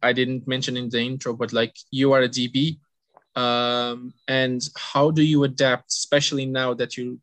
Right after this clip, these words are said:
talking about the game in Scotland being faster than, than here in Ireland? Um, how do you adapt, like, when you have to face different, um, receivers, um, with different,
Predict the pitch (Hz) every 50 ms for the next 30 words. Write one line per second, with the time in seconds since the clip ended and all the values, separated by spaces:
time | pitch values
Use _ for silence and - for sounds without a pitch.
0 | - - 131 123 - 127 117 123 120 120 113 - - _ _ _ _ - _ _
1 | - 127 120 131 131 131 127 123 123 - - - 131 123 - 120 117 117 120 117
2 | 117 117 120 117 - - - - 127 131 135 - - - 135 117 110 107 113 113
3 | 117 113 - 120 117 113 113 113 - - 117 113 113 113 113 110 110 117 123 135
4 | 147 151 151 - - _ _ _ _ _ _ _ _ _ _ _ - 127 123 123
5 | 123 123 123 123 127 127 131 - _ _ _ _ - - 151 160 156 170 185 175
6 | 165 147 135 139 131 123 - - - - - - - _ _ _ _ _ _ _
7 | _ _ _ _ - 165 135 127 135 - 135 131 139 135 131 131 127 123 - -
8 | 135 - - - 139 127 123 123 120 - - - - - _ _ _ _ _ _
9 | - 139 135 - - 131 123 123 123 - - - - 131 127 120 120 120 120 120
10 | 120 120 120 120 - - 131 127 120 120 120 117 113 110 - - - - _ _
11 | _ _ _ _ _ - 120 117 113 117 113 113 113 113 117 117 - _ _ _
12 | - 127 127 113 117 - 117 - - 120 117 113 -